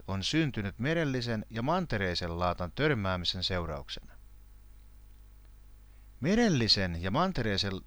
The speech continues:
laattojen törmäyskohdan reunalle muodostuu vedenalaisia syviä hautoja.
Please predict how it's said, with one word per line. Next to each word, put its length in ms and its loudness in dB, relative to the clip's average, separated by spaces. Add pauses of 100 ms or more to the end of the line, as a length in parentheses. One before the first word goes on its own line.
laattojen 560 2
törmäyskohdan 800 0
reunalle 640 0 (380)
muodostuu 460 2
vedenalaisia 800 2
syviä 440 2
hautoja. 600 0